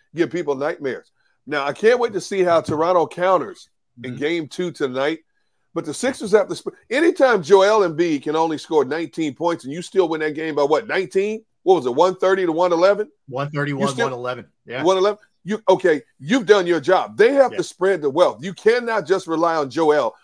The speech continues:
Speaker 1: to pump in the thirty, thirty-five points a game. You've gotta spread the wealth. Everybody's gotta come in raining, raining threes tonight because I don't feel comfortable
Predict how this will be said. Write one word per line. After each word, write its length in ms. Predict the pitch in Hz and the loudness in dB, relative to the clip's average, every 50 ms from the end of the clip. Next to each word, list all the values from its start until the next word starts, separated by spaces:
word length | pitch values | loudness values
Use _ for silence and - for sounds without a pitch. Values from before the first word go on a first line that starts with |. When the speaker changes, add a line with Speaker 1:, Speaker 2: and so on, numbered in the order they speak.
| _ _ - | _ _ -8
Speaker 1:
to 80 | 147 | -4
pump 260 | 147 - 180 175 156 | 0 2 2 0 0
in 100 | 165 165 | -2 -6
the 80 | 143 131 | -6 -8
thirty, 360 | - - 180 170 170 160 151 135 | -2 0 2 2 2 2 -2 -2
thirty-five 540 | - 165 160 151 139 - 160 151 143 135 | 0 -2 0 0 -2 -4 -2 -4 -4 -4
points 260 | - 156 147 135 - 139 | -2 -4 -4 -4 -4 -8
a 40 | |
game. 200 | 117 143 143 120 - _ _ _ _ _ | -8 -6 -6 -6 -8 _ _ _ _ _
You've 240 | 139 151 220 254 180 | -8 -6 -4 -2 0
gotta 220 | 190 240 233 214 - | 2 4 4 2 2
spread 300 | - - 196 196 190 170 | -2 -2 0 0 0 2
the 60 | 165 | 2
wealth. 180 | 175 180 175 - - | 4 4 4 4 4
Everybody's 640 | 220 240 247 254 254 208 170 202 190 190 190 165 156 | 6 6 6 6 2 0 0 0 2 2 0 0 0
gotta 180 | 185 180 170 | 0 0 0
come 220 | - - 196 185 180 | 0 -2 -4 -2 -2
in 100 | 165 147 | -2 0
raining, 400 | 151 175 196 202 196 185 175 - _ _ _ _ | 0 2 2 2 0 0 -2 -4 _ _ _ _
raining 380 | 120 147 180 208 220 220 202 - | -2 0 2 2 4 2 2 0
threes 380 | - 180 185 196 190 175 139 | 0 -2 -4 -2 -4 -4 -4
tonight 360 | 156 156 156 160 147 135 131 - _ _ _ _ _ - | -6 -4 -4 -2 -2 -2 -4 -6 _ _ _ _ _ -8
because 300 | 165 - 190 180 156 - _ _ _ _ _ _ _ - | -4 0 2 0 0 0 _ _ _ _ _ _ _ 0
I 140 | 180 262 | 2 4
don't 160 | 311 320 285 - | 4 4 2 2
feel 160 | 226 220 180 | 4 4 4
comfortable 600 | - 202 214 220 - - 147 139 139 127 117 - | 6 6 4 4 4 0 -2 0 0 0 0 -2